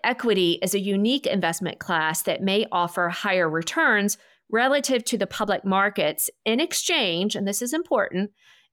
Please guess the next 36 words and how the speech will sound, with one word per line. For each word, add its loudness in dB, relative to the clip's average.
in 2
exchange 0
for 2
taking -2
on 2
higher -2
levels 0
and 2
different -2
types -4
of -6
risk. -4
The 0
term 0
private -2
equity 0
encompasses -2
investments -2
in -2
businesses 0
that 0
are 4
not 2
listed 0
on 2
public 0
stock 0
exchanges. -6
In 2
order 2
to -2
invest 0
in -2
privately -2
held -2
companies, -2